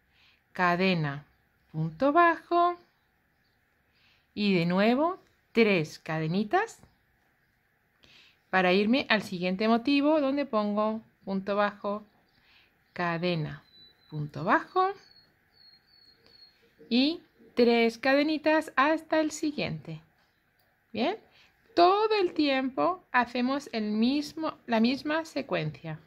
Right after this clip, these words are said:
¿vale? Dentro de los abanicos de la vuelta anterior tejemos punto bajo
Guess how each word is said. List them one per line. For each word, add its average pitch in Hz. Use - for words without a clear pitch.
¿vale? 294
Dentro 214
de 196
los 196
abanicos 196
de 180
la 175
vuelta 196
anterior 262
tejemos 226
punto 180
bajo 269